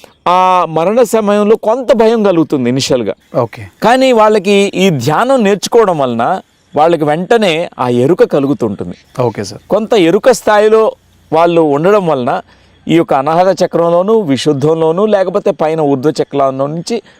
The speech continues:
Speaker 1: వాళ్ళు బాడీ వెకేట్ చేయడానికి వీలుంటుంది.
Speaker 2: ఓకే సార్.
Speaker 1: ఈ యొక్క అనాహతం నుంచి పై, పై చక్రాల్లోంచి.
Speaker 2: ఓకే.
Speaker 1: కానీ ఎవరైతే ఈ యొక్క మరణాంతర జీవితాన్ని గురించి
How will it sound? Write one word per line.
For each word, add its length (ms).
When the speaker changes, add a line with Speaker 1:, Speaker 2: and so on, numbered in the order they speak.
Speaker 1:
వాళ్ళు 180
బాడీ 300
వెకేట్ 400
చేయడానికి 360
వీలుంటుంది. 580
Speaker 2:
ఓకే 200
సార్. 220
Speaker 1:
ఈ 140
యొక్క 220
అనాహతం 600
నుంచి 260
పై, 280
పై 320
చక్రాల్లోంచి. 720
Speaker 2:
ఓకే. 200
Speaker 1:
కానీ 300
ఎవరైతే 720
ఈ 120
యొక్క 440
మరణాంతర 600
జీవితాన్ని 640
గురించి 440